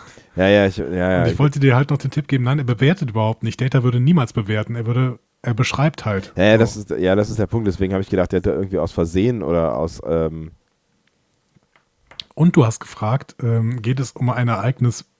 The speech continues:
Speaker 2: vor, während oder nach dem Ersten, äh, oder Zweiten Weltkrieg? Nicht, geht's nicht, weil er sagt, das ist im Jahr zweitausendvierundzwanzig passiert, ähm, was nicht passiert ist, dementsprechend.
Speaker 1: Ja, du hast völlig recht, ja, ist schwierig.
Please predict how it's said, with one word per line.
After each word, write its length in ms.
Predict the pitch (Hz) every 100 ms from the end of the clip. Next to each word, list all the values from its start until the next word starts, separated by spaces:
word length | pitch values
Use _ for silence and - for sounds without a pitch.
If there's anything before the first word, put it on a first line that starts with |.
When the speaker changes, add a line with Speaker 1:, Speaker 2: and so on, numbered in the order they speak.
| _ _ _ _ _
Speaker 2:
vor, 560 | - - 135 143 156 127 98
während 480 | 117 135 143 143 -
oder 200 | 117 110
nach 440 | 107 117 151 - - _
dem 140 | 113 113
Ersten, 640 | 113 123 - 123 120 117 - -
äh, 220 | 110 110
oder 300 | 104 113 110
Zweiten 280 | - 120 110
Weltkrieg? 460 | 143 - 107 98 - - - - - _ _ _ _ _ _ _
Nicht, 400 | 143 165 - - _ _
geht's 380 | 160 127 135 -
nicht, 340 | 165 123 - -
weil 160 | 113 110
er 100 | 110
sagt, 300 | 113 131 -
das 100 | 117
ist 200 | 131 -
im 100 | 123
Jahr 120 | 120
zweitausendvierundzwanzig 1040 | - 127 123 120 120 131 113 139 151 113
passiert, 420 | - - 107 95 - _
ähm, 440 | - 113 110 107 113 _ _
was 240 | - 120 127
nicht 120 | 127
passiert 300 | 127 - 160
ist, 160 | 101 -
dementsprechend. 600 | 117 117 - 104 131 - _ _ _ _ _
Speaker 1:
Ja, 160 | 95 98
du 80 | 95
hast 140 | -
völlig 220 | 104 101
recht, 240 | 95 90 -
ja, 180 | 85 85
ist 100 | -
schwierig. 480 | 95 87 80 -